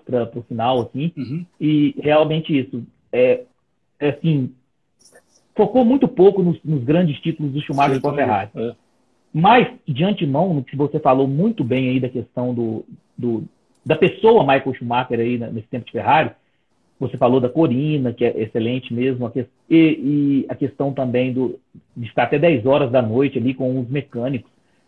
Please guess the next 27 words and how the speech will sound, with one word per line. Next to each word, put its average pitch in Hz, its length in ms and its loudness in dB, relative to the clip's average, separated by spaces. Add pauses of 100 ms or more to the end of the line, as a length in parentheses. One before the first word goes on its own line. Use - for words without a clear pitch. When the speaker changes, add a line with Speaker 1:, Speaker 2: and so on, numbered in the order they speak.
(180)
Speaker 1:
E 120 80 0
a 107 40 0
gente 117 220 -6
não 247 120 2
vê 139 140 4
isso 117 200 -2
mais. 104 300 -4
Esse - 120 -4
é - 20 0
piloto 160 340 -2
raiz, 107 440 -2
esse 175 180 -4
é 262 40 0
Michael 233 280 0
Schumacher, 113 480 -4
Speaker 2:
Uhum. 123 60 -2
Speaker 1:
é 160 100 -4
um 226 40 -2
dos 135 160 -4
melhores 120 440 2
de 104 80 -10
todos, 131 420 -2
não 120 100 -6
tenha 139 260 -4
dúvida. 117 280 -2
Speaker 2:
Exatamente. 131 680 -2 (260)
Speaker 1:
E... 160 180 -6